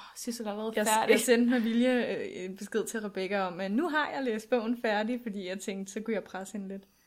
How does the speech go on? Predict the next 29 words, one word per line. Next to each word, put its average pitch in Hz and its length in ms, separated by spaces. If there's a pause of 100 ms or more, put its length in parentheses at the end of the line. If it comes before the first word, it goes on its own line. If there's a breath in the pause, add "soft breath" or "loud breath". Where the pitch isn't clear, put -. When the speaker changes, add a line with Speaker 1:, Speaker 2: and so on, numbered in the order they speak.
(220 soft breath)
Speaker 2:
Det 208 100
virkede. 214 340 (300)
Speaker 1:
Ja, 208 200
she - 240
knows 208 320
me 208 80
too 233 240 (100)
well. - 180 (160)
Speaker 2:
Ja. 196 180 (600 loud breath)
Speaker 1:
Nå. 214 300 (180)
Speaker 2:
Ja. 320 140 (300)
Speaker 1:
Det 240 100
kan 254 80
være, 269 320
at, 233 200
øhm, 220 340 (280)
Speaker 2:
Altså, 214 180
vi 220 120
kan 240 120
jo 214 40
sige, 254 380
at, 220 160
øh, 202 220
jeg 262 180
elsker 202 240
bogen 185 220
helt 196 200
vildt. - 400
Men 269 240